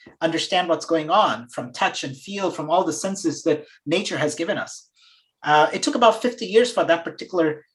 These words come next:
uh, technology to get adopted widely, at least in Europe initially, and then eventually other parts of the world.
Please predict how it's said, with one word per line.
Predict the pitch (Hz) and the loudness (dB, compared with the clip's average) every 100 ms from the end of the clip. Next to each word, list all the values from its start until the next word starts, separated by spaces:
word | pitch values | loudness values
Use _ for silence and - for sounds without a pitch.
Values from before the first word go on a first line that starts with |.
| _ _ _ | _ _ _
uh, | 151 143 139 135 | 0 2 2 0
technology | 170 160 160 196 143 143 | -4 0 2 2 -2 -8
to | 151 | -2
get | 151 | -2
adopted | 147 160 165 131 | 2 0 0 -4
widely, | 139 160 156 131 | 2 2 0 -4
at | 135 190 | -8 -10
least | 208 | -8
in | 170 | -4
Europe | 143 165 185 170 | 4 6 6 4
initially, | 156 - 156 143 | -4 -4 -2 -2
and | 135 | -2
then | 156 | 0
eventually | 151 151 147 147 143 | -2 -2 -6 -6 -2
other | 143 156 | -2 -2
parts | 160 147 | -4 -6
of | 120 | -8
the | 120 | -2
world. | 147 156 - | 2 2 0